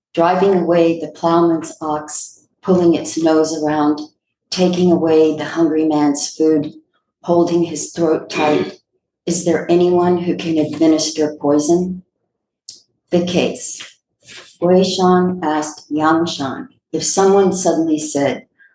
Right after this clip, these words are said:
"All sentient beings just have active consciousness, karmic consciousness, boundless and unclear, with no fundamental to rely on.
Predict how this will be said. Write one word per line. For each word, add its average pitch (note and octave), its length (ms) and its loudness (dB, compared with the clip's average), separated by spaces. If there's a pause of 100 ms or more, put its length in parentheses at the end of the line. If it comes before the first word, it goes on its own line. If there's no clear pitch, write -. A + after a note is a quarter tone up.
(120)
"All E3+ 240 4
sentient E3+ 600 0
beings D3+ 540 2
just - 340 -4
have D3+ 400 -2
active D3+ 440 -4
consciousness, - 800 -8
karmic D3 440 -2
consciousness, - 880 -6 (440)
boundless D#3 760 0
and C#3 220 0
unclear, D3+ 760 0 (280)
with D#3 200 -4
no D#3+ 260 4
fundamental D#3+ 880 -2
to D3+ 180 -4
rely C#3+ 380 0
on. C3 300 -2